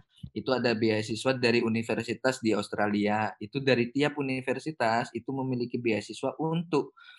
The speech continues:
mahasiswa internasional seperti kita dari Indonesia ini. Itu biasanya eligible untuk apply. Atau yang keempat, beasiswa prestasi. Jadi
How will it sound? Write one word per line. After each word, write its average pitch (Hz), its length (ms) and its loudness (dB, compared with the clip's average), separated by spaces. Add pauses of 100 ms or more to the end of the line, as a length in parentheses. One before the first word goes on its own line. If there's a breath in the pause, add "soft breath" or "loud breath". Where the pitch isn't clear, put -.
mahasiswa 113 600 0
internasional 123 800 -2
seperti 127 400 -8
kita 123 400 -2
dari 104 240 2
Indonesia 101 560 -2
ini. 104 480 -2
Itu - 240 -6
biasanya 110 480 -2
eligible 110 480 -2
untuk 104 380 -10
apply. 98 440 -4 (720 soft breath)
Atau 131 480 4
yang 143 160 4
keempat, 147 640 2
beasiswa 113 640 0
prestasi. 135 800 0
Jadi 127 320 -2